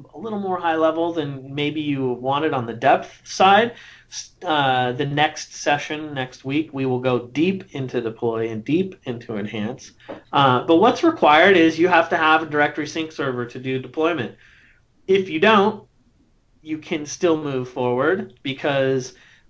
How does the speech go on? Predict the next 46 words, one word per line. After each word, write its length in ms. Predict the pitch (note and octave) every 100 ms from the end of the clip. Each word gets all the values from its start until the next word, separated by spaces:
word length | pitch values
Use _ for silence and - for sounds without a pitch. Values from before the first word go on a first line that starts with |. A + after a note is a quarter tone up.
| _
but 140 | F#3
we 140 | F3+ F3
expect 600 | D#3 - - D3 D3+ -
that 100 | D#3+
most 300 | D3 C3+ -
of 80 |
our 100 | C3
customers 680 | B2 - B2 - B2 B2 B2+
have 220 | - B2 A#2+
Active 340 | A#2 - A2
Directory. 580 | A2 A2 G#2+ C3 C3+ C#3
If 140 | D3
you 40 | G#3
don't 200 | B3 G3+
have 160 | D3
Active 340 | B2+ A2 B2 G#2+
Directory, 540 | A2+ A#2+ B2 D#3 D#3+
there 180 | D#3 D#3
are 180 | D#3+ D#3+
many 360 | F3 G3+ G3+
options 520 | C3+ A2 - A#2+ B2 -
to 100 | C3+
get 160 | C3
those 200 | B2+ A#2
users 360 | A#2+ A2+ A2+ G#2+
to 100 | A2+
the 80 | G#2
cloud. 460 | - A2+ A2 B2 - - _ _
But 380 | F#3 D3+ - _
in 160 | G3+ G#3+
the 80 | F#3
vast 400 | E3 E3+ E3+ -
amount 320 | D3+ C#3+ C3+
of 140 | C3
our 200 | C3 C3
cases, 560 | B2 - C3 - D3 D#3
we 140 | C3+
see 220 | C3 C3+
directory 520 | B2+ B2+ A#2+ - A#2 A2+
servers, 540 | - D3 G3 A3 A3
so 180 | - C3+
directory 480 | B2 B2 A#2 - A2
sync 380 | - B2+ B2
then 180 | - A#2+
becomes 440 | A2+ A2 A#2+ A2+ -
that 260 | A2 -